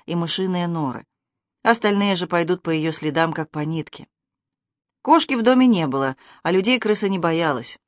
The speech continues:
По дыханию зная, их сейчас и гром не разбудит, слишком устали, особенно этот. Она с легкостью вскарабкалась по углу печи, пробежала по покрывалу до голой груди,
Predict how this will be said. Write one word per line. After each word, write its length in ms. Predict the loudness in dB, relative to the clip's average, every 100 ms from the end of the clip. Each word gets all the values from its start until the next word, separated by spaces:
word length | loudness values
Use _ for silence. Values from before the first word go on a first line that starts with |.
| _ _ -10
По 100 | -4
дыханию 540 | -2 4 4 4 0
зная, 440 | 0 0 0 -2 -8 _ _ _ -4
их 140 | -2
сейчас 360 | -2 0 -2 0
и 40 |
гром 240 | 0 0
не 100 | 0
разбудит, 480 | 0 -2 -2 -6 -6
слишком 400 | -8 -8 -6 -6
устали, 480 | -6 -8 -10 -10 -14 _ -8
особенно 680 | -6 -4 -4 -2 -2 -2
этот. 300 | -6 -12 _ _ _ _ _ _ _ _ _ -2
Она 280 | 2 4 4
с 80 |
легкостью 580 | 4 -2 -2 -10 -4 -4
вскарабкалась 640 | 0 2 2 0 -2 -4 -4
по 100 | -6
углу 340 | -4 -2 -4
печи, 540 | -4 -8 -4 -4 -4 _ _ _ _ _ 0
пробежала 520 | 0 2 2 2 2
по 120 | 0
покрывалу 600 | -6 -4 0 4 4 2 _ -4
до 200 | -2 -2
голой 320 | -2 -4 -4
груди, 520 | -8 -8 -4 -4 -4